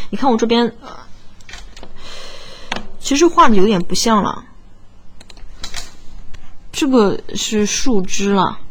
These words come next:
但是我画的好像像，呃，就是有点不太形象。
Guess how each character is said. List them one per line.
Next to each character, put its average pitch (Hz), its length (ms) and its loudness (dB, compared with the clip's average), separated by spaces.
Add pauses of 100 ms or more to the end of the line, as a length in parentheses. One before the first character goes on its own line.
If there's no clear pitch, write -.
(680)
但 277 100 0
是 262 140 -2
我 185 100 2
画 226 240 2
的 208 140 4
好 - 180 2
像 202 300 2
像， 208 380 0 (1040)
呃， - 240 -6 (220)
就 202 120 -2
是 190 220 -4
有 180 160 -2
点 202 180 0
不 190 120 -4
太 233 180 0
形 165 260 -2
象。 190 240 0